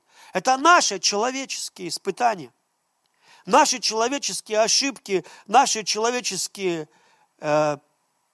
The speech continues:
грехи, наши человеческие. Бог никогда, Бог никогда, Бог никогда не допустит,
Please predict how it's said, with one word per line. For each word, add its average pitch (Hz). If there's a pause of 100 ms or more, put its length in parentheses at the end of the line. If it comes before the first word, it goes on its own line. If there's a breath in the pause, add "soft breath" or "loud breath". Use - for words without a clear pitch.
(1200)
грехи, 180 (160)
наши 185 (220)
человеческие. 214 (840)
Бог 196
никогда, 285 (1160)
Бог 254
никогда, 269 (1080)
Бог 269
никогда 240 (680)
не 240
допустит, 311